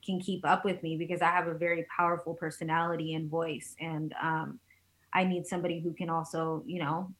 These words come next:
balance that out and not just let me overpower things. Um, though,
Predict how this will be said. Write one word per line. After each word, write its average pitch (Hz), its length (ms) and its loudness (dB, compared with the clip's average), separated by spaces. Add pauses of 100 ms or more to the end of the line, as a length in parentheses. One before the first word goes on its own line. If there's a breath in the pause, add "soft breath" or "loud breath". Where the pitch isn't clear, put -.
balance 175 480 2
that 175 180 8
out 175 300 8
and 170 100 -2
not 170 240 4
just - 180 -8
let 160 120 0
me 170 120 -2
overpower 175 600 2
things. 160 480 -4 (480)
Um, 170 640 8 (140)
though, 180 760 6